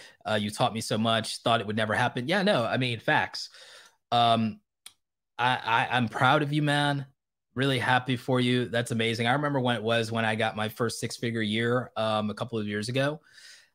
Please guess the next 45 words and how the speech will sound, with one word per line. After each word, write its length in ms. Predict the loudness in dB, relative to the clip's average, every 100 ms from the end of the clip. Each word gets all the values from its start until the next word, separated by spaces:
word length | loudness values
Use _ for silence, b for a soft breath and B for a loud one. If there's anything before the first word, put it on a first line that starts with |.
| -4
And 280 | 0 0 -2
so, 160 | -2
yeah, 260 | 0 2 0 -4 _ _ _ _ -4
it, 180 | -4 -2
like, 400 | -2 -2 -4 -14 -20 _ _
it 140 | -6 -2
makes 220 | -2 -4
a 40 |
difference. 580 | -4 -4 -6 -10 -12 -14 _ _ -8
It 60 |
makes 220 | -8 -6
a 20 | -6
difference. 400 | -6 -8 -10 -8
It 60 |
makes 220 | -6 -4
you 60 | -6
feel 260 | -2 -2 -2
so, 520 | -2 0 0 0 -4 B B
and 100 | -2
the 60 | 0
thing 140 | 2
is, 180 | 0 0
you 80 | 2
will 180 | 4 4
learn 380 | 6 6 6 4
the 60 |
limitations 680 | 0 0 0 -2 -2 -4 -6
of 60 | -4
that, 180 | -4 -2
by 140 | -2
the 80 | -2
way, 140 | -2
but 300 | 0 0 0 -8 b _ _
not 140 | -6 -4
gonna 140 | -2
rain 220 | 0 0
on 100 | 0
your 100 | -2
parade 300 | 0 2 2
there. 200 | 0 -2 -2
It's 140 | -8
a 40 | -4
great 240 | 0 0
accomplishment. 760 | 0 -2 -4 -4 -8 -4 -6 -6 _ _ _ _ _ _ _ _ _ -18 _ _ _ _ _ -14
So, 680 | 0 4 6 4 2 0